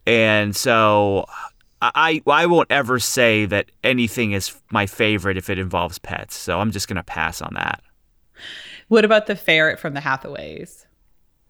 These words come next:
Speaker 1: The f-, I, I don't even wanna talk. That's such a
Speaker 2: <laughs>
Speaker 1: stain on Lisa's, on, on just, on Lisa's,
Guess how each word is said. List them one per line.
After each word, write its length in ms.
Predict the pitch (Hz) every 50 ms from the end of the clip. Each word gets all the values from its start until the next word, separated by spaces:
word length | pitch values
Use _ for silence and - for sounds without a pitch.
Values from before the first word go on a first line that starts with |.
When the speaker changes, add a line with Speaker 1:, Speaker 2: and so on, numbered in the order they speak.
| _ _ -
Speaker 1:
The 80 | 135 143
f-, 420 | 107 - - - - - 107 - - -
I, 240 | 120 - - 165
I 40 | 180
don't 200 | 185 185 175 165
even 200 | 160 139 139 131
wanna 180 | 123 120 117 107
talk. 180 | - 139 - -
That's 380 | 131 127 147 156 175 180 -
such 320 | - - 165 160 233 - -
a 60 | 165
Speaker 2:
<laughs> 0 |
Speaker 1:
stain 840 | - - - - - 127 117 120 120 117 117 117 117 113 113 117 113 - _ _ _ _ _ _ _ _ _ _ _ -
on 460 | 120 117 107 107 104 107 107 104 107
Lisa's, 720 | 120 120 113 - - 117 107 104 98 92 - - - - _ _ _ _ _ _ _ _ _ _ _ -
on, 300 | 113 120 110 107 104 - -
on 240 | 113 107 107 107
just, 260 | 104 117 110 - - -
on 240 | 117 113 110 107 107
Lisa's, 520 | 113 113 107 - - 107 98 92 - -